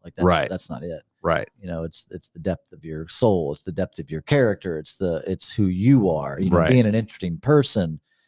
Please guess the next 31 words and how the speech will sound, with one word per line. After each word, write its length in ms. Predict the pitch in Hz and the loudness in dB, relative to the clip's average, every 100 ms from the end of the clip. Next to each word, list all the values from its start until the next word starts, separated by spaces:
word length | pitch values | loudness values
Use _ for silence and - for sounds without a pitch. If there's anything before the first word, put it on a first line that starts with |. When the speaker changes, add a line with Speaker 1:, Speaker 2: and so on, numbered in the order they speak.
| _ - | _ -6
Speaker 1:
And 100 | 120 | 0
so 60 | 135 | 6
that's 200 | 160 160 | 6 6
why 200 | 135 120 | 4 6
I've 140 | 113 - | 4 2
kinda 200 | 127 110 | -2 0
put 260 | - 110 - - | 0 0 -2 -10
dating 460 | - 117 120 107 101 - | 0 0 2 -2 -6 -6
a 40 | |
little 200 | 110 123 | -4 -2
bit 100 | 117 107 | 0 0
on 80 | |
the 80 | 95 | 0
back, 260 | 85 147 - | -2 -2 -2
sh-, 160 | - - _ _ | -10 -14 _ _
back, 300 | 127 175 - _ _ _ - | 0 0 0 _ _ _ -6
uh, 300 | 104 90 82 | -2 0 -2
burner, 540 | 85 90 110 95 107 | -4 0 2 2 0
because 300 | 139 - 110 | 0 0 0
I'm 140 | 113 117 | 0 0
like, 240 | 113 104 | 0 0
"You 40 | 180 | -2
know 100 | 226 | 0
what? 100 | 196 | 0
I'm 100 | 208 | -2
gonna 200 | 247 180 170 - | -2 -4 -6 -4
do 160 | 170 | -2
ten 340 | 139 - 202 240 | -2 0 0 2
Ks. 340 | 117 92 92 | 2 2 2
I'm 80 | 147 | 0
gonna 260 | 208 110 | 2 0